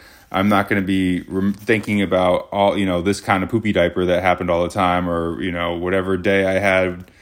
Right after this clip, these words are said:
with the baby, you know, or, or five days in a row of teething, a teething baby, you know, or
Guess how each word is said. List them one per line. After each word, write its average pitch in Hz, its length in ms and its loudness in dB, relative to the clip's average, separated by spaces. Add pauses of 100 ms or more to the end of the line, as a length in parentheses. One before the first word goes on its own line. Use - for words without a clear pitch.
(380)
with 92 160 -2
the 98 60 -6
baby, 101 280 4
you 98 180 2
know, 90 220 0
or, - 260 0
or 98 280 2
five 107 360 4
days 101 180 0
in 95 80 -2
a 98 60 0
row 101 400 4
of - 440 -6
teething, 101 380 -2
a 90 80 -2
teething 95 380 -2
baby, 87 500 -2
you 87 160 -6
know, 87 240 -6
or 85 480 -4